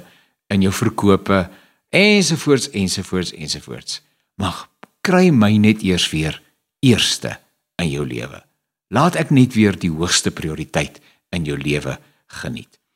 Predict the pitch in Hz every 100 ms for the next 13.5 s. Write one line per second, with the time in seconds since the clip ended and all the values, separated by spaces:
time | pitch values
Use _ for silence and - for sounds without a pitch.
0 | _ _ - 190 214 - 180 107 95 104
1 | 95 113 95 95 87 78 71 76 64 -
2 | _ _ _ 98 104 113 123 123 104 90
3 | 110 131 123 123 127 - 170 147 127 135
4 | 123 135 127 120 - 131 113 107 123 127
5 | 131 123 - - _ - - - - 107
6 | 107 127 120 127 113 117 117 107 87 120
7 | 135 - 123 - 120 110 95 113 131 123
8 | 117 110 - 113 110 110 101 117 107 104
9 | - - - _ - - 165 151 139 127
10 | - 127 - 107 101 98 104 131 131 117
11 | 123 - _ _ - - 160 165 156 151
12 | 139 131 101 117 139 131 131 127 120 110
13 | 107 104 135 143 139